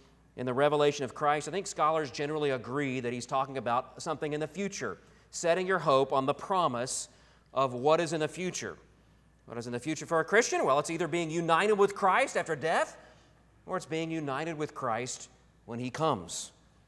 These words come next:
We set our hope that what he said is true. Just like the early saints would set their hope on the coming Messiah, we too, though we look back at what Christ has accomplished, we too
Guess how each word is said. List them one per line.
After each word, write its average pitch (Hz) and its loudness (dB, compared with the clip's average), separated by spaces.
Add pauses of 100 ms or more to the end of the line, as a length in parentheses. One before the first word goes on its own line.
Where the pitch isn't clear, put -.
(800)
We 147 0
set 151 0
our 170 0
hope 127 -2 (920)
that 107 -10
what 131 -2
he 170 -6
said 143 -4
is 127 -4
true. 185 -6
Just 196 2
like 220 2
the 175 -4
early 254 2
saints 135 -4 (380)
would 160 0
set 233 4
their 226 6
hope 233 6
on 208 4
the 202 4
coming 214 2
Messiah, 180 -2 (220)
we 226 0
too, 294 -2 (760)
though 135 -2
we 160 0
look 190 4
back 214 4
at 156 -2
what 165 0
Christ 170 -2
has 143 -4
accomplished, 143 -4
we 202 -4
too 190 -4